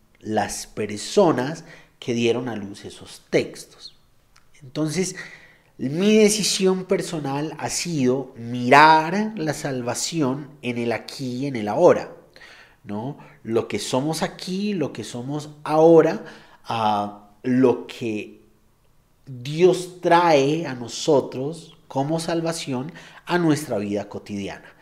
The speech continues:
¿cierto? En nuestra familia, con nuestros vecinos, en nuestro barrio, en nuestra ciudad, en nuestro país, en nuestro continente, en el mundo. Aquí y ahora.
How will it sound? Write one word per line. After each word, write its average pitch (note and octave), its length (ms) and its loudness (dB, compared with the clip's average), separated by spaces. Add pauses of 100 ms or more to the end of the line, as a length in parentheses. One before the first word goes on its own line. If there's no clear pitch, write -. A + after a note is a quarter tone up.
(220)
¿cierto? - 420 -18 (120)
En G#2+ 120 -16
nuestra G#2+ 360 -10
familia, E3+ 640 -6
con C3+ 160 -12
nuestros G#2 440 -12
vecinos, F3+ 720 -6 (240)
en C#3 140 -10
nuestro F3 420 -2
barrio, D3+ 440 -2
en F#2+ 80 -12
nuestra F2 300 -14
ciudad, D3+ 560 4
en B2 100 -4
nuestro F#2+ 360 -12
país, D#3 480 -2 (280)
en D3 160 -6
nuestro E3+ 360 -2
continente, F#3 720 0
en B2+ 100 -4
el G2 140 -6
mundo. B2+ 360 -4 (1400)
Aquí - 640 -6 (360)
y A#2+ 160 -2
ahora. A2+ 500 4